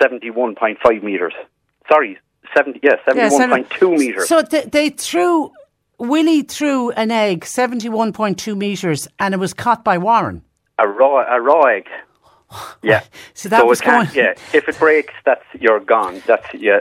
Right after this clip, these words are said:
Speaker 2: That
Speaker 1: you have
Speaker 2: was
Speaker 1: to throw
Speaker 2: going to
Speaker 1: another
Speaker 2: be
Speaker 1: one.
Speaker 2: my next question. Could it be hard boiled? But it can't.
Speaker 1: No, no. It has, it has to be raw. Um, and Willie,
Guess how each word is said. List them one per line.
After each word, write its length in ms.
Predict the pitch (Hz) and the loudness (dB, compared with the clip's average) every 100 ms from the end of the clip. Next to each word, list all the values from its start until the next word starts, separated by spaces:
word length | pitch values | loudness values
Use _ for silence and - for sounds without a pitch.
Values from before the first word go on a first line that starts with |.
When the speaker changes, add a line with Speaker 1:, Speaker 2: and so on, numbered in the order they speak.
| - | 2
Speaker 2:
That 140 | 208 | 2
Speaker 1:
you 60 | 220 | 2
have 20 | |
Speaker 2:
was 100 | 113 | 0
Speaker 1:
to 40 | - | 0
throw 80 | 240 | 4
Speaker 2:
going 140 | 247 | 4
to 60 | 233 | 4
Speaker 1:
another 100 | 226 214 | 2 0
Speaker 2:
be 60 | |
Speaker 1:
one. 120 | 202 190 | 0 0
Speaker 2:
my 140 | 185 | -2
next 240 | 190 - | -2 -6
question. 360 | - 196 175 175 | -4 -4 -4 -8
Could 120 | 160 | -8
it 40 | 165 | -6
be 80 | 160 | -4
hard 320 | 156 165 139 | -2 -2 -2
boiled? 480 | 165 151 139 123 - | -2 0 -2 -8 -10
But 100 | 143 | -10
it 60 | |
can't. 360 | 139 156 127 - | -4 -4 -4 -6
Speaker 1:
No, 520 | 110 104 107 98 - _ | -6 -2 0 0 -4 _
no. 280 | 107 104 101 | -2 0 0
It 100 | 101 | 0
has, 120 | 117 - - | -2 -4 -6
it 120 | 90 | -2
has 140 | 117 - | -2 -4
to 60 | 104 | -6
be 100 | 107 | -2
raw. 280 | 101 95 87 - | 2 0 0 -2
Um, 340 | 117 110 104 101 | -2 -2 -4 -4
and 260 | 110 107 117 | -4 -4 -10
Willie, 400 | - 127 123 120 | 0 0 0 -6